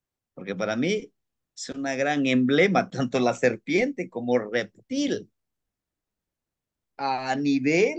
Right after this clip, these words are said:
Anahuacá, desde Alachcan hasta Nicani, Mocagua, Nicaragua, está muy presente este Quetzalcóatl, que algunos lo llaman de otra forma, como los mayas, Cuculcán,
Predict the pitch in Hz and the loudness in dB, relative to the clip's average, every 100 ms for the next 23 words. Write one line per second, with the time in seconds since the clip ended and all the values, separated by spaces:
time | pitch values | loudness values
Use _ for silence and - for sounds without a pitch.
0 | 302 - - 127 143 127 120 127 123 - | -10 -16 -10 -8 -4 -4 -2 -4 -4 -6
1 | 165 233 233 127 117 113 123 143 - - | -2 -2 -2 -2 0 2 0 -2 -6 -4
2 | 151 139 123 110 - _ 104 95 110 107 | -2 -2 -2 -4 -8 _ -12 -10 -12 -10
3 | - 110 117 117 110 101 127 123 170 - | -4 -2 -2 -4 -6 -2 0 2 2 0
4 | 131 - 113 113 113 139 208 _ _ _ | -4 0 2 2 2 0 -8 _ _ _
5 | _ _ _ _ _ _ _ _ _ _ | _ _ _ _ _ _ _ _ _ _
6 | _ _ _ _ _ _ _ _ _ _ | _ _ _ _ _ _ _ _ _ _
7 | - 113 - 131 127 135 - 123 - 123 | -18 -16 -10 -8 -6 -6 -4 -2 0 0
8 | 127 110 110 - 107 - 95 - - 98 | 0 -2 -2 -4 -8 -8 -10 -12 -10 -6
9 | 92 - 98 95 - - - - _ _ | -6 -4 -2 -2 -4 -14 -20 -20 _ _
10 | _ _ _ _ - 143 147 196 247 277 | _ _ _ _ 2 4 6 8 8 8
11 | 214 151 143 175 185 208 190 139 139 147 | 8 8 6 4 0 -2 2 2 2 2
12 | 151 147 202 269 277 131 - 127 120 117 | 0 2 0 0 0 -6 -6 -4 -4 -6
13 | 120 117 120 123 151 220 160 - - - | -10 -8 -10 -4 -2 0 -2 -4 -14 -8
14 | 131 127 - 208 247 208 | -4 -4 0 0 0 -4